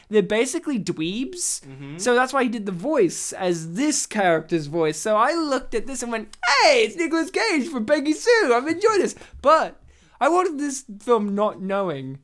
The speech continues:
Speaker 1: the actors. And I actually leaned over to my girlfriend and I said this, hmm, before this scene happened, Bartek, I actually said, "Hmm, I feel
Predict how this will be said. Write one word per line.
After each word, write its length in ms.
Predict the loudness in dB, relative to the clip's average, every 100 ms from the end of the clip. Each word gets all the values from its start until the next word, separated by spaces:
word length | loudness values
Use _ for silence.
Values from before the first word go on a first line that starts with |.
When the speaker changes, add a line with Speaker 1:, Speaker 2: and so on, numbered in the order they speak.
| _ _ -20
Speaker 1:
the 300 | -12 0 4
actors. 600 | 4 0 -10 -10 -10 -12 -20 _
And 120 | -2
I 100 | 0
actually 280 | 0 -2 -2
leaned 360 | -4 -4 -2
over 220 | 0 0 -2
to 60 |
my 120 | -6
girlfriend 380 | -2 -2 -2 -2
and 60 | -2
I 20 |
said 160 | -2 -2
this, 240 | -2 -4 -12 _ _ _ _
hmm, 240 | -4 -2 -2 -4 -6
before 280 | -4 0 0
this 160 | 0 0
scene 340 | -4 -4 -4
happened, 380 | -4 -6 -6 -6
Bartek, 280 | -6 -4 2
I 100 | 2
actually 200 | 2 -2
said, 260 | -2 -2 -8 _ -20 _ _
"Hmm, 300 | -4 0 0 -2 _ _
I 60 | -10
feel 220 | 2 6